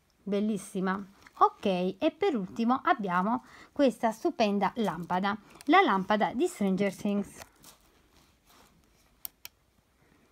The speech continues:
Allora, qui abbiamo la scritta Stranger Things, ma attenzione,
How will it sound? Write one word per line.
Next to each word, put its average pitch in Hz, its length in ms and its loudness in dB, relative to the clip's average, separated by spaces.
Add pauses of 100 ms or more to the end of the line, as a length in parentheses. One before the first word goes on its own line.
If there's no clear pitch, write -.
(1000)
Allora, 214 480 -4 (120)
qui 403 160 4 (100)
abbiamo 180 420 -2
la 175 100 -8
scritta 190 380 -10
Stranger 185 460 -4
Things, 226 340 -8
ma 240 220 2
attenzione, 175 800 -4